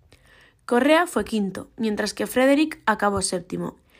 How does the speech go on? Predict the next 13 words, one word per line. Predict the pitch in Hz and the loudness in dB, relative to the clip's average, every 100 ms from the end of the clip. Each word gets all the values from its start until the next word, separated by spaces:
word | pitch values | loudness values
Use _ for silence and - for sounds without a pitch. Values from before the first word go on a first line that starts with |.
| _ | _
y | - 233 | 0 2
Roman | 233 214 196 | 2 2 0
Stanek, | 202 - 269 294 294 _ | -2 0 2 2 -4 _
que | - | -6
saldrá | 226 220 208 | 0 0 2
desde | 196 196 196 | 0 0 0
la | 196 | 0
pole | 196 190 190 | 2 -2 0
en | |
la | 196 | -2
carrera | 190 196 240 | -2 0 2
del | 226 196 | 2 0
domingo, | 202 240 208 196 | 2 2 0 -4